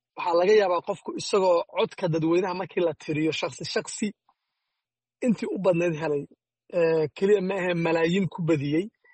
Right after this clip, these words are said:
in haddana laga qaado xilka madaxtinimada lagaga guulaysto. Wax kalena ma ahe, waa arrinta Electoral College-ka. Taasina waxay keenaysaa, tusaale ahaan, gobolka California oo kale waa gobol weyn.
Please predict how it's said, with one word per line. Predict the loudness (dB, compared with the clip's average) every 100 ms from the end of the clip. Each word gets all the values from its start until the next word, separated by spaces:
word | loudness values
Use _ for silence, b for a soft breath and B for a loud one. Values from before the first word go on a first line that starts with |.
| b _ -2
in | -2
haddana | 0 -2 0 -2 -4 _ _ _ _ _ _
laga | 0 2 2
qaado | -2 -2 -2 0 2 0 _ _ _ _
xilka | -2 -2 -4
madaxtinimada | -4 -4 -4 -4 -4 0 2
lagaga | 2 2 0 0
guulaysto. | 0 -2 -4 -2 -2 -4 _ _ _ _ -4
Wax | -4 -4
kalena | -4 -2
ma | -2
ahe, | 0
waa | 0 -2 -2
arrinta | -4 -2 -2 -4 -4
Electoral | -2 0 -2 -2 -4
College-ka. | -4 -4 -4 -6 -18 _ b b _ _ _ -6
Taasina | -4 -2 2
waxay | 2 2 0 0
keenaysaa, | 2 0 2 -2 -4
tusaale | -6 -4 -2
ahaan, | -2 -4 -6 -4
gobolka | -2 -2 -2
California | -6 -6 -2 -2 0
oo | -2
kale | 0
waa | 2
gobol | 2 0 2
weyn. | 2 0